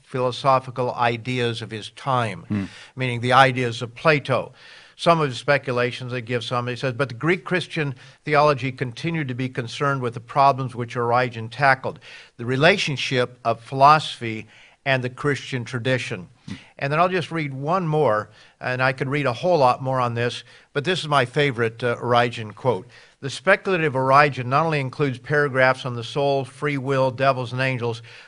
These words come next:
Speaker 1: but also claims that the apostles," he's talking about the apostles of Jesus Christ, "left much else to be investigated by those who were fit for the higher gifts of the Spirit."
Speaker 2: Hmm.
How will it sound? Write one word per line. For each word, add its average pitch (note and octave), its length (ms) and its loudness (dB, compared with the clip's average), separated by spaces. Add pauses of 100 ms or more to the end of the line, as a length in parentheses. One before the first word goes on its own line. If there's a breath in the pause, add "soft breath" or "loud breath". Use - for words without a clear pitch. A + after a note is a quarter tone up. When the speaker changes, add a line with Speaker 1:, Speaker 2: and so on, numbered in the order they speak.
(100)
Speaker 1:
but C3 140 2
also G#3 360 6
claims D3+ 500 -2
that C3 160 -4
the C3 100 -2
apostles," C3 800 2
he's D#3 180 -8
talking F3 300 4
about C3+ 220 4
the C3+ 60 -4
apostles D#3+ 600 0
of C3 140 -6
Jesus D3 340 -4
Christ, A#2+ 420 2 (640 loud breath)
"left D#3+ 500 4
much D#3+ 380 2
else B2 420 4 (120)
to D3 100 -4
be C#3 180 -2
investigated C3 880 0
by A#2+ 180 2
those D3+ 420 0
who C#3 100 -8
were B2 140 -2
fit D3+ 360 -2
for C3 200 -8
the A#2 100 -2
higher C3 400 0
gifts A#2+ 420 -6
of B2 100 -8
the A#2 100 -8
Spirit." A2+ 480 -4
Speaker 2:
Hmm. - 240 -2